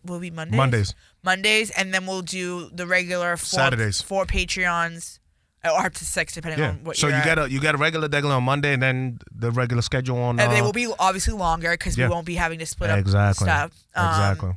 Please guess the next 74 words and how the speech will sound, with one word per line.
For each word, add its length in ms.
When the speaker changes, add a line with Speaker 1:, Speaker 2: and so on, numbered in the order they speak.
Speaker 2:
We'll 100
Speaker 1:
so 60
Speaker 2:
be 40
Speaker 1:
we'll 80
Speaker 2:
giving 160
Speaker 1:
see 60
Speaker 2:
y'all 120
Speaker 1:
how, 100
we'll 100
Speaker 2:
content 380
Speaker 1:
see 60
how 180
it 100
goes. 560
Speaker 2:
and 80
see 140
how 160
Speaker 1:
We're, 80
Speaker 2:
y'all 120
love 140
Speaker 1:
we're, 120
Speaker 2:
it. 100
Speaker 1:
we're, 320
uh, 400
apt 260
to 60
change 440
either 180
way, 460
Speaker 2:
Mm-hmm. 100
Speaker 1:
but, 360
um, 160
we're 100
just 100
gonna 120
see 100
'cause 240
honestly, 480
your 80
girls. 360
Speaker 2:
It 180
burns 240
out. 160
Speaker 1:
Like, 160
burns, 260
it, 160
Speaker 2:
It 120
Speaker 1:
and 180
I 60
Speaker 2:
burns 120
Speaker 1:
know, 100
Speaker 2:
out. 60
Speaker 1:
I 120
noticed 280
that 120
'cause 120
now 140
we 80
have 100
so 80
much 160
to 60
talk 200
about 200
the 80
next 160
Speaker 2:
Mm-hmm. 80
Speaker 1:
month. 360
Speaker 2:
Mm-hmm. 200
Speaker 1:
But 100
I'm 160
like, 320
we 120
were, 120